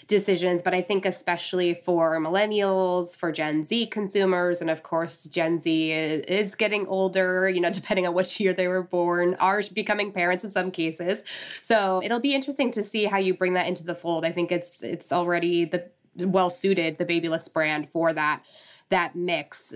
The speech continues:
So very excited, Natalie, to see what's coming next from you and the Babylist team. But for now, thank you so much for taking the time out to speak with me. It was a real pleasure.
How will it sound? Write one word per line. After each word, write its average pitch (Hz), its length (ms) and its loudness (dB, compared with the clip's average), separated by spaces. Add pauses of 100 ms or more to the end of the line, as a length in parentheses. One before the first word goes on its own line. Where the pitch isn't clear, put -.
(120)
So 165 480 0
very 196 360 0
excited, 190 380 -2
Natalie, 175 340 0
to 165 60 -14
see 185 200 0
what's 180 300 -2
coming 180 400 2
next 170 320 -2
from 170 320 0
you 240 480 2
and 185 280 0
the 180 80 0
Babylist 180 580 0
team. 196 260 2
But - 180 -4
for 208 80 -4
now, 214 180 2
thank 214 280 -2
you 339 80 4
so 269 200 0
much 233 200 0
for 233 100 -6
taking 226 320 -4
the 208 80 0
time 196 300 0
out 190 100 -2
to 180 80 -14
speak 190 300 -4
with 165 100 -4
me. 165 140 0
It 165 40 -2
was 165 120 -4
a 170 40 -6
real 175 160 0
pleasure. 170 540 -4